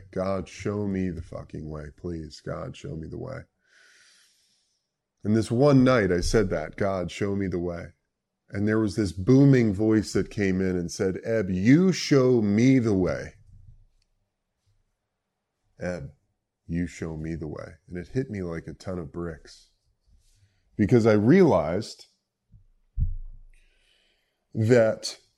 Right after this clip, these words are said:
God is going to give you whatever the fuck you want, whatever you desire,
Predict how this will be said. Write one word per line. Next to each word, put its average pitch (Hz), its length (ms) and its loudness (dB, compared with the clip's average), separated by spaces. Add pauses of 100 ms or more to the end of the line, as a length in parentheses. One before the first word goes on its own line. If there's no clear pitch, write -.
(140)
God 175 340 4
is 151 160 0
going 151 300 2
to 120 80 4
give 131 340 0
you 127 300 4
whatever 143 920 -2
the 117 140 -8
fuck - 500 -12
you 110 180 -4
want, 92 320 -6 (260)
whatever 127 500 -2
you 156 160 -2
desire, 98 680 -6